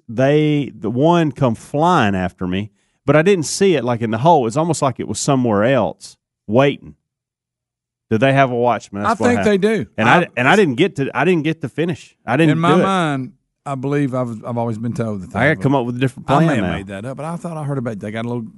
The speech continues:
Speaker 2: somebody standing guard.
Speaker 1: Well, they did. Somebody was
Speaker 2: Several.
Speaker 1: on guard.
Speaker 2: They guarding that queen.
Speaker 1: Several. You're right.
Speaker 2: They guarding that queen.
Speaker 1: 'Cause I, they were buzzing. It's a, it's a wonder I did not get stung 'cause they were coming after me.
Speaker 2: So what do you
Speaker 1: I was dre-, now picture this: dressed just like I am now.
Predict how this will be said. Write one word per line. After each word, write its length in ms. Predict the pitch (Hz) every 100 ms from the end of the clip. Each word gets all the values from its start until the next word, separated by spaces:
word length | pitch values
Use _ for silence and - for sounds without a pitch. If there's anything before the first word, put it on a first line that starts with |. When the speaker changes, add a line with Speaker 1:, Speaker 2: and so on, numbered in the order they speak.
| -
Speaker 2:
somebody 300 | 123 117 101
standing 340 | 127 120 117
guard. 320 | 120 120 87
Speaker 1:
Well, 80 | 98
they 120 | 113
did. 340 | 117 110 85 - _
Somebody 480 | - 185 202 151 120
was 140 | 104
Speaker 2:
Several. 120 | 107 101
Speaker 1:
on 60 |
guard. 360 | 95 90 87 90 _ _ _ -
Speaker 2:
They 80 |
guarding 280 | 127 147 139
that 140 | 139 117
queen. 260 | 151 190
Speaker 1:
Several. 460 | 131 131 131 92 76 90
You're 180 | 107 117
right. 260 | 117 107 -
Speaker 2:
They 80 | 131
guarding 260 | 143 139
that 120 | 127 120
queen. 360 | 131 139 - -
Speaker 1:
'Cause 120 | 95
I, 180 | 135 90
they 200 | 117 139
were 120 | 127
buzzing. 520 | 98 104 131 131 120 120
It's 180 | 123 147
a, 60 | 127
it's 120 | 139 143
a 60 |
wonder 380 | 135 160 160 127
I 80 | 107
did 100 | 98
not 180 | 98 95
get 120 | 90
stung 340 | - 101 87 80
'cause 140 | 90
they 120 | 107
were 100 | 98
coming 220 | - 87 85
after 240 | 80 -
me. 140 | 53 - _
Speaker 2:
So 180 | - 131
what 140 | 120
do 60 | 123
you 140 | 110 117
Speaker 1:
I 60 |
was 120 | 131
dre-, 260 | 101 151 139 - -
now 60 | 135
picture 360 | 175 180 151
this: 240 | 143 107 -
dressed 400 | 104 156 160 -
just 140 | 117
like 180 | 120 107
I 100 | 117
am 160 | 113
now. 240 | 110 107